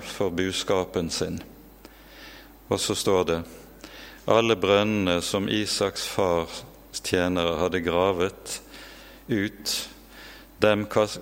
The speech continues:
kalt, kastet filistrene til og fylte dem med jord." Og så står det om Isak: "Isak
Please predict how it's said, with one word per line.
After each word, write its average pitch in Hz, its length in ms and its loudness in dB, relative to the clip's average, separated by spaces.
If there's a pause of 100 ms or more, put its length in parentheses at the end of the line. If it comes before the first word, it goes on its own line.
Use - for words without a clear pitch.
kalt, 104 400 0 (240)
kastet - 560 0
filistrene 98 760 0
til - 360 -4 (1040)
og 90 100 2
fylte 98 460 -2
dem 87 300 0 (140)
med 87 200 0
jord." 80 340 -6 (1200)
Og 92 100 -4
så 104 160 2
står 95 320 0
det 90 140 2
om 104 40 -2
Isak: 92 640 -4 (1040)
"Isak 101 720 0